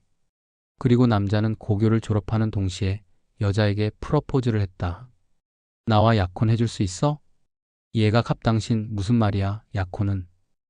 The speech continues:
"바보. 난 진지해. 이번에 교환 유학생으로 미국에 가서 공부를 할 생각이거든.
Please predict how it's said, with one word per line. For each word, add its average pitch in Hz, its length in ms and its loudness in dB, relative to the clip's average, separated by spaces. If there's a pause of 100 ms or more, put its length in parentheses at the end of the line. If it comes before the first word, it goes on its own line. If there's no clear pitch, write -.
(320)
"바보. 95 460 4 (680)
난 127 240 4
진지해. 104 580 0 (260)
이번에 117 400 2
교환 110 360 0
유학생으로 104 680 -2
미국에 104 440 0
가서 107 420 0
공부를 104 440 0
할 113 120 -2
생각이거든. 104 840 -2